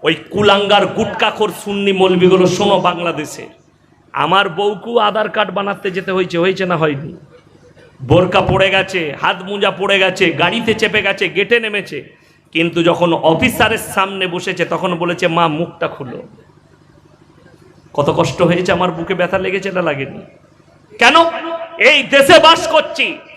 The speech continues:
ঘৃণা লেগেছে, কষ্ট হয়েছে, ব্যথা লেগেছে, কিছু করার নেই।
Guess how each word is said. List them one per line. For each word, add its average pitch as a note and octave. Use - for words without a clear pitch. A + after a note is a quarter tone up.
ঘৃণা A3
লেগেছে, A3+
কষ্ট B3+
হয়েছে, B3
ব্যথা B3+
লেগেছে, C4
কিছু E3
করার F3
নেই। G3